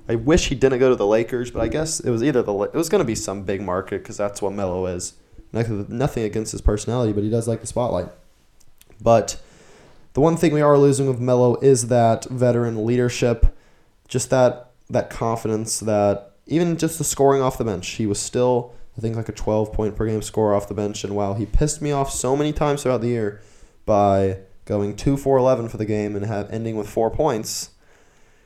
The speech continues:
he was still a guy that came up clutch in a lot of situations for the Blazers. I think back on the Raptors game winner. I think back to the bubble where he hit two corner threes against the Grizzlies,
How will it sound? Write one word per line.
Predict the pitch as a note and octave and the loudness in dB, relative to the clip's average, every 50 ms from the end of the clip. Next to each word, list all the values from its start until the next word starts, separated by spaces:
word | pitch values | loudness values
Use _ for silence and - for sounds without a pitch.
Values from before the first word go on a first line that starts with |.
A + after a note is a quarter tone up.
| _ _ _ | _ _ _
he | - - C3 | -6 -2 0
was | C3 C3+ | 0 0
still | C3 - C#3+ C#3 | 2 4 4 4
a | C3+ | 4
guy | B2+ B2+ B2 B2 B2 | 4 4 4 4 4
that | A#2 A#2+ A2+ - | 4 2 2 2
came | - D3+ A#2+ A#2+ | 0 -2 -2 -2
up | - - | -4 -2
clutch | - - A#2 A2+ - - | 0 2 2 2 2 -2
in | A#2 | -2
a | A2 | 0
lot | G#2+ A2 G#2+ | 2 2 2
of | G#2+ | 0
situations | - A2+ G#2 - A2 G#2 G#2 G#2 - A2 - | -2 -4 -6 -6 -4 -4 -4 -6 -8 -12 -10
for | - | -10
the | G#2 G2+ | -8 -6
Blazers. | G#2 G2+ G2+ G2+ G2+ G#2 G#2+ G2+ G#2+ | -4 -4 -2 -4 -4 -4 -6 -6 -6
I | G#2+ | -6
think | A2 - A2 A2 - | -6 -6 -8 -6 -2
back | - G2+ F#2+ - - | -2 -2 -2 -2 -4
on | G#2+ | -6
the | G#2 | -4
Raptors | G2 G2+ G2 G2 G2+ G2+ - G2+ G#2 G2+ G#2 | 0 2 2 2 2 0 -4 -6 -6 -6 -6
game | A2 G2+ G2+ G2+ G2+ | -6 -6 -4 -2 -2
winner. | G2+ G2 G2 G2 G2 F#2+ - - - _ _ _ _ _ _ - _ _ _ _ _ _ - - | -2 -2 -2 -4 -6 -6 -10 -14 -20 _ _ _ _ _ _ -20 _ _ _ _ _ _ -14 -12
I | A#2 A2+ | -10 -8
think | - - A2+ G#2 | -6 -6 -6 -2
back | - G#2 G#2 G#2 G#2 - | 0 0 0 0 0 -4
to | - | -6
the | G#2+ | -6
bubble | G2+ G2 G#2+ G#2 G2+ G2+ G#2 G#2 | -4 -2 -2 -2 0 0 0 0
where | G2+ G2+ G2+ G2+ | 0 0 0 0
he | G2+ | 0
hit | A2+ A#2 - - | -2 -2 -4 -6
two | - - A2+ | -6 -6 -6
corner | A2 - A#2+ A2 G#2+ G#2 G#2+ | -4 -4 -4 -4 -4 -6 -8
threes | G#2+ G#2+ G#2+ G#2 G#2 | -8 -8 -6 -6 -6
against | G#2 G#2 G#2 G#2 G#2 G#2 | -8 -10 -10 -12 -12 -12
the | G2+ | -12
Grizzlies, | F#2+ G2+ G#2 G2+ G2 G2 G2 G2 G2+ G2+ G2+ G2 - | -10 -8 -6 -6 -6 -6 -6 -4 -4 -4 -6 -8 -10